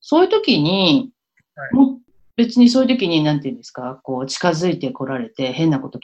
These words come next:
Speaker 1: き出したりとかされるの嫌だからと思って遠ざけるんではなくて、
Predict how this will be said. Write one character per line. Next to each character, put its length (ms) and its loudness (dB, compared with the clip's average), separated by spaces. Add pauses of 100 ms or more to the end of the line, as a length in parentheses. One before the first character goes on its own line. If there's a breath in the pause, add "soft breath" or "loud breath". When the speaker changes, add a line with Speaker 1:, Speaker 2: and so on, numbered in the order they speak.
Speaker 1:
き 100 -6
出 120 -4
し 80 -12
た 80 -10
り 100 -18
と 100 -20
か 200 -20 (320 loud breath)
さ 120 -4
れ 120 0
る 80 2
の 80 2
嫌 180 2
だ 120 -2
か 100 -8
ら 240 0
と 100 -12
思 180 4
っ 120 -10
て 120 0
遠 200 4
ざ 120 4
け 140 2
る 140 2
ん 20 0
で 80 -2
は 100 -6
な 160 -2
く 120 -20
て、 480 0